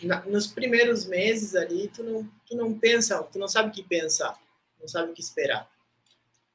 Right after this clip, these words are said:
Tu, tu te vê com o que tu tem. Ah, eu sou o quê?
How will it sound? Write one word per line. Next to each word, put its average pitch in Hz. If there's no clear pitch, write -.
Tu, 156
tu 180
te -
vê 202
com 233
o 233
que 254
tu 302
tem. 220
Ah, 175
eu 151
sou -
o -
quê? 120